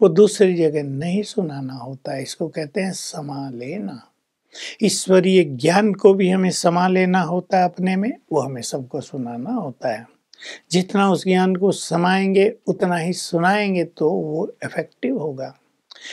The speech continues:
लेकिन कुछ बातें ऐसी होती हैं जो हमें समा लेनी होती हैं, बाहर नहीं करना होता है उनको। कई लोग कहते हैं माताओं में समाने की शक्ति नहीं होती, सब कुछ बता देती हैं।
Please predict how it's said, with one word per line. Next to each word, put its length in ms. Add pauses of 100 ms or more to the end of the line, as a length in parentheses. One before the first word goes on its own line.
(120)
लेकिन 260
कुछ 140
बातें 380
ऐसी 340
होती 400
हैं 140
जो 120
हमें 180
समा 720
लेनी 480
होती 440
हैं, 420 (760)
बाहर 300
नहीं 580
करना 400
होता 400
है 60
उनको। 480 (160)
कई 140
लोग 240
कहते 300
हैं 80
माताओं 560
में 220
समाने 760
की 120
शक्ति 440
नहीं 320
होती, 300
सब 240
कुछ 140
बता 360
देती 400
हैं। 200